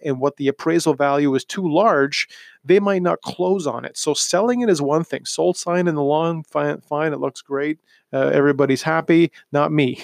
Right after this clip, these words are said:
<laughs> Um, I always say that we, we celebrate on closing day after the deal's done.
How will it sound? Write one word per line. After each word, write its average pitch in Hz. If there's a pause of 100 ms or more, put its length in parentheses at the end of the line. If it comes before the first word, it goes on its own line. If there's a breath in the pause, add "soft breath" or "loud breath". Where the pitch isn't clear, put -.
(120)
<laughs> - (320 loud breath)
Um, 135
I 143
always 151
say 147
that 135
we, 139
we 156
celebrate 151
on 135
closing 143
day 131 (100)
after 151 (260 soft breath)
the 143
deal's 123
done. 135